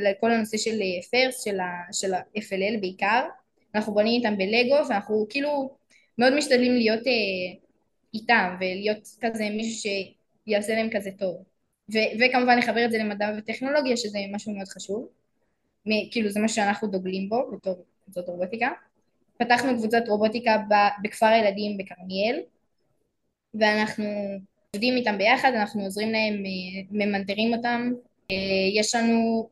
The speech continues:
עוד פרויקט במרכז קליטה, גם כן בכרמיאל, שאנחנו עושים אותו דבר עם הכיתת תקשורת, אנחנו באים אליהם וחושפים אותם לכל, לכל ה-F L L בצורה קבועה, כאילו, פעם בכמה ש-,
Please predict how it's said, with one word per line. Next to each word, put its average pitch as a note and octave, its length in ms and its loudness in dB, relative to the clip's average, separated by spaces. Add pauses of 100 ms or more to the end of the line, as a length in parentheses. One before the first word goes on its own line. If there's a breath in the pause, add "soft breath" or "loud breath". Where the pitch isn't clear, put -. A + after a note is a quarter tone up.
עוד A3+ 240 2
פרויקט A3+ 580 2
במרכז G3+ 720 2
קליטה, G#3 460 4 (100)
גם G#3 140 0
כן A#3 200 0
בכרמיאל, B3 500 0 (400)
שאנחנו G#3 420 2
עושים A3 220 0
אותו A#3 220 0
דבר A3 100 4
עם A3+ 180 2
הכיתת A3+ 280 -4
תקשורת, C4+ 360 2
אנחנו A3+ 220 -2
באים G#3+ 220 2
אליהם G3+ 380 -2
וחושפים F#3+ 720 -6
אותם G3 200 -8
לכל, F#3+ 220 -2 (680)
לכל A3 220 0
ה-F F#3+ 220 0
L F#3 60 -6
L C#4 160 4 (500 soft breath)
בצורה A3+ 380 4
קבועה, G#3+ 360 4
כאילו, F#3 280 -2 (720)
פעם A3 220 4
בכמה G#3 520 2
ש-, - 200 -10